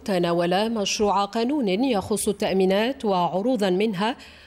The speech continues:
متابعة مدى تقدم إنجاز مشاريع السكة الحديدية المنجمية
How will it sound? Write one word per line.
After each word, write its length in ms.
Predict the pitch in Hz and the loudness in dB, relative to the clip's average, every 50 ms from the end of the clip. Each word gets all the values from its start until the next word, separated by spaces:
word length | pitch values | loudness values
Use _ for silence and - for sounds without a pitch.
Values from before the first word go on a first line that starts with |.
| - - - 254 | -20 -12 -4 -2
متابعة 500 | 254 269 - 330 285 302 277 262 254 254 247 | -2 0 0 0 0 0 0 -2 -2 -2 0
مدى 380 | 254 285 294 254 196 202 196 | 0 2 2 2 2 0 -2
تقدم 460 | 185 - 208 - 202 175 - 202 196 190 | 0 -2 -4 -4 -2 -2 0 0 0 0
إنجاز 580 | 175 190 185 180 180 175 180 220 254 226 190 | 0 2 2 2 2 2 2 0 0 2 0
مشاريع 480 | 185 180 165 156 - 202 185 208 202 185 | 0 0 0 -2 -2 -2 -2 -2 -2 -2
السكة 420 | 180 - - 196 - 196 180 - 180 | -4 -6 -6 -4 -4 -4 -4 -4 -4
الحديدية 560 | 165 - 196 180 165 190 175 214 220 202 190 | -4 -2 -4 -2 -2 -2 -2 0 0 0 0
المنجمية 680 | 180 185 175 180 165 190 185 214 233 208 208 214 233 | 0 0 0 0 0 0 0 0 0 0 0 -2 -2